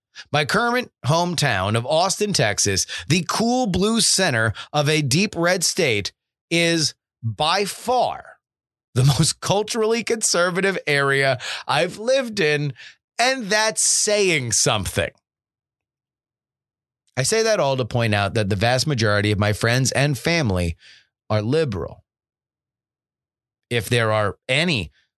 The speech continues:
of my close friends and family that are staunchly pro-life, I don't remember the conversation where they brought it up. It is to my pro-choice friends, family, and listeners that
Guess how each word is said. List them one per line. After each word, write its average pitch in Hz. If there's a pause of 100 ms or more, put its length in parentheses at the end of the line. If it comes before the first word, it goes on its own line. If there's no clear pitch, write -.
(160)
of 123
my 107
close 107
friends 101
and 98
family 101
that 110
are 104
staunchly 143
pro-life, 95 (400)
I 131
don't 139
remember 139
the 131
conversation 127
where 123
they 120
brought 101
it 90
up. 87 (1200)
It 147
is 151
to 175
my 139 (160)
pro-choice 170
friends, 185
family, 233
and 180
listeners 110
that 110